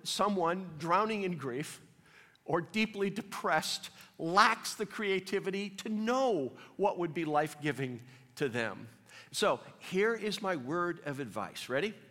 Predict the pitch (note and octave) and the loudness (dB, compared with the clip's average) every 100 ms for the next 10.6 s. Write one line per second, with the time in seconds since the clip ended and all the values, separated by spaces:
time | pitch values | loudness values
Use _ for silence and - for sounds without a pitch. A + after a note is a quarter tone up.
0 | - - - _ B2 D3 F#3 G#3 A3 A3+ | -20 -20 -20 _ 0 4 4 2 -2 -2
1 | A3+ G#3+ G#3 G3+ F#3+ F#3 F#3+ F3+ F3+ D3 | 0 0 0 0 0 -2 -4 -2 -2 0
2 | A2 G2+ G2+ A#2 - - B2 A#2 B2+ F#3 | -2 -2 -4 -6 -8 -8 -4 -2 -2 -2
3 | - C#3+ B2+ B2+ - A#2+ - E3 D#3+ - | -6 -4 -4 -4 -8 -6 -6 -4 -2 -2
4 | B2 A#2 A#2 B2 C3 D#3 D3+ - - - | -2 -2 -4 -4 -2 -4 -6 -16 -20 -20
5 | - _ _ _ C3 D3+ - F#3 F#3 F3+ | -20 _ _ _ 4 4 0 -4 -4 -8
6 | - _ - - - D3 D3 D3+ D3 C#3+ | -20 _ -14 -8 -4 -2 -4 -4 -4 -4
7 | D3+ - - _ _ - - - - C3 | -8 -14 -20 _ _ -6 -4 -6 -6 -4
8 | - D3+ B2+ E2+ - D3+ - D3+ E3+ - | -2 -2 -4 -6 -2 -2 0 0 0 0
9 | E3 C#3 C#3+ B2 A2+ F#2+ E2+ C3 B2+ A2+ | -2 2 2 2 0 -2 -4 -4 -2 -2
10 | G#2+ B2+ B2+ A#2+ B2+ A2 | -2 -2 -2 -4 -4 -6